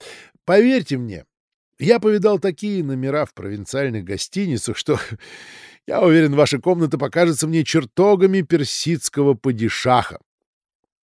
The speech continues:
Владимир едва заметно подался вперёд, не сводя глаз с хозяев и ожидая их ответа.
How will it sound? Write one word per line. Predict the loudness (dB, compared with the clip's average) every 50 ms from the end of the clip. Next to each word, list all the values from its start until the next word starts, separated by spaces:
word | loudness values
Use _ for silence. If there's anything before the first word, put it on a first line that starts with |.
| _ _ _ _ _ _
Владимир | -8 -6 -6 -4 -4 -2 -2 -2 -2
едва | -4 -4 -4 -4 -2 -2
заметно | -2 -2 -2 -2 -4 -6 -6 -6 -8 -8
подался | -6 -4 -4 -2 -2 -2 -2 -4 -6 -8
вперёд, | -8 _ -2 -2 0 -2 -2 -4 _
не | -8 -8
сводя | -8 -8 -8 -8 -6 -6 -8
глаз | -8 -6 -6 -6 -6 -6
с | -8 -6
хозяев | -4 -4 -4 -4 -4 -6 -6 -6 -6 -6 -6
и | -4
ожидая | -4 -4 -6 -6 -6 -8 -8 -8
их | -10 -12 -12
ответа. | -16 -16 -14 -16 -16 -16 -20